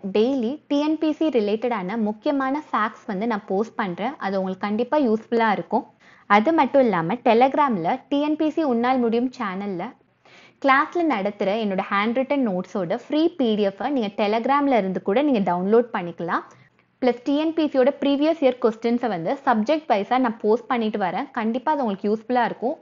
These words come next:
அதுலயும் மறக்காம ஜாயின் பண்ணிக்கோங்க. இந்த கிளாஸோட திருக்குறள்ல மொத்தம் தொண்ணூறு திருக்குறள் படிச்சிட்டோம். ஏற்கனவே நடத்தின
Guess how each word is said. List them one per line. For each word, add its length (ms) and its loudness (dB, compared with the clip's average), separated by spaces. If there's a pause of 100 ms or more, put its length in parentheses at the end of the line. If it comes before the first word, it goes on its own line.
அதுலயும் 460 0
மறக்காம 440 -2
ஜாயின் 280 -2
பண்ணிக்கோங்க. 560 -4 (220)
இந்த 300 2
கிளாஸோட 600 -2
திருக்குறள்ல 720 0
மொத்தம் 420 -6
தொண்ணூறு 480 2
திருக்குறள் 480 0
படிச்சிட்டோம். 500 -6 (320)
ஏற்கனவே 600 2
நடத்தின 320 -2